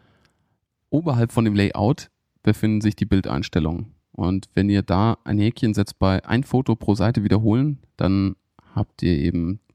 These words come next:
die Fotos komplett auf einer Seite. Das heißt, dann habt ihr die ganzen Passfotos auf einer Seite und könnt die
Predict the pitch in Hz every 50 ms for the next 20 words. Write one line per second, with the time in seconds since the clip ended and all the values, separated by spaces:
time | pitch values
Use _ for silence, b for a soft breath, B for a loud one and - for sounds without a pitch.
0 | _ _ _ - - 98 - - 98 98 - - 95 - - - 101 90 - 87
1 | 85 - - - - - - 90 92 - - - - 80 - 82 - - _ _
2 | _ - - - - 104 - - - 82 - 107 - - - - 85 - 85 82
3 | 90 - - 95 - - - 82 - - - 92 - - 73 - - - b b
4 | b b b b b b b b b - 90 - - 90 85 82 - 90 113 131
5 | - 143 117 98 92 - - 104 90 87 - - 85 85 85 95